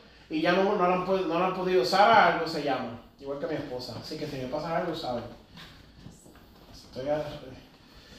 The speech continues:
pues ya usted sabe, eh, y yo decía, "Todas las señales apuntan a esta mujer", aunque no había pruebas. Y yo digo, así hacemos a veces con el hermano, que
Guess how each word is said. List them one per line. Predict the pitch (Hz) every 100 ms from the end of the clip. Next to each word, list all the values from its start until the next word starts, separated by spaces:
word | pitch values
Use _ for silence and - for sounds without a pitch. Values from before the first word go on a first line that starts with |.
| - -
pues | 135
ya | 147
usted | 165 180
sabe, | 170 139 139
eh, | 147 147 139 - - - - _ - - _ _ - _ -
y | 185
yo | 214
decía, | 220 233 -
"Todas | 262 349 349
las | 311
señales | 302 302 311
apuntan | 262 - 294 330 320 277
a |
esta | 262 254
mujer", | 226 247 220 - -
aunque | 185 185
no | 175
había | 190 233 -
pruebas. | - 185 - - - - - _ _ _ - - - -
Y | 226
yo |
digo, | 262 247
así | - 190 285
hacemos | 311 320 330 311
a | 294
veces | 302 311
con | 233
el | 208
hermano, | 165 151 185 180 147 - - - _ - -
que | -